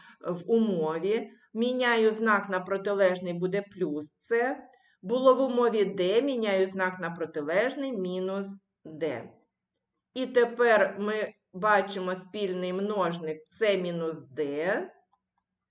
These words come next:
виносимо за дужки, в дужках залишиться А відняти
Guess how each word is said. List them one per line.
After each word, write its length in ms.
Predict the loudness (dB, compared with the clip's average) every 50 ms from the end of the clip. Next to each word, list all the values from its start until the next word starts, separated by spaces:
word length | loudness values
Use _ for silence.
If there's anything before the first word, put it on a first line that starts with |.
| _ _ _ -12
виносимо 680 | -8 -6 -4 -4 -2 -2 -2 -4 -4 -6 -8 -10 -10 -12 -10
за 240 | -6 -4 -4 -4
дужки, 720 | -4 -6 -8 -10 -8 -8 -8 -8 -10 -8 -6 -6 -6 -6 -8 -14 -20 _
в 20 | -6
дужках 440 | -6 -6 -4 0 0 0 0 0 0
залишиться 800 | 0 0 0 -2 -4 -6 -8 -10 -10 -12 -8 -6 -6 -6 -6 -6 -10 -6 -2
А 300 | -2 0 0 0 0 -2 -4 -8 -12 -14
відняти 1040 | -10 -6 -6 -6 -6 -6 -4 -2 0 0 0 -2 -4 -4 -4 -4 -4 -4 -6 -10